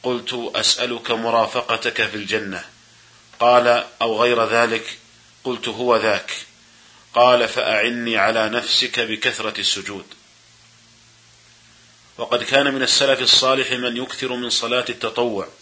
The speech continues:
اغتناما لما ورد فيها من الأجر العظيم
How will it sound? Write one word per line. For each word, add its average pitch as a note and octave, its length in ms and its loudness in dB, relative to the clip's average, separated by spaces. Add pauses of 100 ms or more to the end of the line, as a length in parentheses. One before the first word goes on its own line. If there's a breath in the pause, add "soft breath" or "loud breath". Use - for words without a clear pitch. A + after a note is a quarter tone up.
(560 loud breath)
اغتناما B2 540 0
لما A#2+ 360 2
ورد A#2 340 2
فيها A#2 360 0
من A#2 140 -6
الأجر A2+ 380 -4
العظيم G#2+ 500 -2